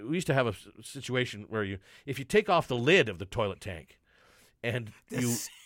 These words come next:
Speaker 1: and you,
Speaker 2: cistern.
Speaker 1: a, a, the cistern, if you will. Thank you for that. You take that off and you do your business in the tank and close it. Then, you know, when you flush, it doesn't get cleaner; it gets dirtier. So I, uh, and then, and then we left, you know, like,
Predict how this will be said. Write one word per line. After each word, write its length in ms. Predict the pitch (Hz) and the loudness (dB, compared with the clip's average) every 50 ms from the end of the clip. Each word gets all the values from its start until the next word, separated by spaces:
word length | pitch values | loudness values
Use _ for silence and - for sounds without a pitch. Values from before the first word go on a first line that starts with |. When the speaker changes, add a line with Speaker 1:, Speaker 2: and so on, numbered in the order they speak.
| - - - - | -20 -20 -6 -2
Speaker 1:
and 160 | 131 139 135 | 0 0 2
you, 100 | 131 131 | 2 0
Speaker 2:
cistern. 360 | 120 175 170 151 123 101 92 85 | 0 2 0 0 -2 -4 -6 -4
Speaker 1:
a, 100 | 120 127 - - | -4 -4 -2 -2
a, 120 | 127 139 - | -4 -4 0
the 100 | 127 139 - | 0 0 2
cistern, 460 | - 208 196 - - 135 104 95 90 95 | 4 4 2 2 0 -4 -4 -4 -6 -6
if 180 | 107 110 95 90 | -4 -4 -4 -2
you 100 | 110 110 | -4 -2
will. 240 | 95 95 82 65 64 | -2 -2 -4 -4 -2
Thank 260 | - - 202 170 - | 2 2 2 2 2
you 80 | - 71 | -2 -10
for 120 | - 87 | -10 -10
that. 240 | 73 78 58 - - _ _ _ _ _ _ _ _ _ 160 - _ _ | -10 -10 -10 -10 -12 _ _ _ _ _ _ _ _ _ -20 -20 _ _
You 120 | 131 127 | -10 -10
take 240 | 127 - 180 185 185 - | -2 0 0 0 4 6
that 180 | 151 143 139 | 6 8 8
off 240 | 139 135 135 131 - | 10 8 8 8 4
and 120 | 135 123 | 0 -2
you 80 | 131 131 | -2 -2
do 120 | 127 156 | 0 0
your 140 | 175 170 151 | 2 2 2
business 400 | 120 156 160 127 139 135 120 - - | 2 2 0 2 0 -4 -4 -4 0
in 160 | 170 190 202 175 | 0 0 0 0
the 80 | 165 | -2
tank 540 | - - 170 170 175 131 92 - - - - _ _ _ _ _ - - _ _ | -2 0 2 4 4 2 0 -4 -12 -20 -20 _ _ _ _ _ -20 -20 _ _
and 160 | 110 113 107 | -6 -6 -6
close 320 | - - 156 165 165 131 104 | 0 4 6 6 6 4 2
it. 200 | 90 78 - - _ _ _ | -4 -8 -12 -20 _ _ _
Then, 400 | 117 123 127 123 120 117 110 113 _ 175 170 - | -4 -2 -2 -2 -2 -4 -8 -12 _ -16 -16 -10
you 120 | - 123 127 | -6 -4 -2
know, 80 | 131 123 | 0 0
when 120 | 123 120 | 0 -2
you 100 | 113 107 | -2 -6
flush, 500 | - - - 185 175 127 - - - - - - - _ - | -6 0 2 4 4 4 2 -2 -8 -12 -16 -20 -20 _ -10
it 100 | 120 120 | -4 -2
doesn't 240 | 156 151 143 139 | 0 0 0 -2
get 140 | 127 123 110 | -4 -6 -6
cleaner; 320 | - 156 190 180 147 123 110 | -4 -2 -2 0 0 -2 -4
it 60 | 107 | -4
gets 160 | 113 123 110 | -6 -10 -6
dirtier. 440 | 110 131 143 160 147 113 82 78 73 - _ - - - - - - - _ | 0 0 2 2 2 -2 -4 -8 -14 -20 _ -20 -20 -20 -20 -20 -20 -20 _
So 140 | - 151 151 | 0 4 6
I, 160 | 156 156 143 - | 6 6 6 2
uh, 80 | 135 139 - - | -4 -6 -4 0
and 120 | - 139 143 | 0 2 2
then, 160 | 151 151 143 - | 2 -2 0 -2
and 140 | 127 131 147 | -2 -2 0
then 60 | 143 | 0
we 80 | 135 117 | 2 6
left, 320 | 135 147 127 - - - | 6 6 6 6 2 -4
you 60 | 110 101 | -4 -2
know, 100 | 110 120 | -2 -2
like, 240 | 120 110 107 101 | -2 -2 -4 -6